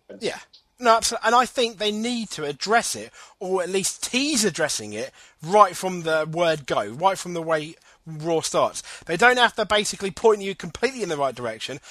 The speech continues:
but they've at least gotta, gotta either address the situation or tease that it's going to be addressed some point in this Raw episode, right from the beginning.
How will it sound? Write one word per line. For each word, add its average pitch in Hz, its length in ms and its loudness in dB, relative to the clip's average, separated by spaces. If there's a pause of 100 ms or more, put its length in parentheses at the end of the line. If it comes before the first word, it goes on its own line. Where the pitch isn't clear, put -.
(160)
but 175 80 -6
they've 180 160 4
at 185 80 -4
least 220 180 2
gotta, 185 300 2 (260)
gotta 185 200 4
either 180 300 4
address 190 420 4
the 180 60 -6
situation 151 540 -6
or 156 120 -6
tease 185 420 -4
that 151 160 -2
it's 147 120 -6
going 185 260 4
to - 100 -12
be 143 120 -6
addressed 117 460 -8 (240)
some 165 280 -2
point 131 440 -4
in 143 300 -8
this 139 240 -8
Raw 139 160 -2
episode, 117 460 -6
right 135 180 -4
from 127 120 -18
the 123 60 -10
beginning. 117 380 -10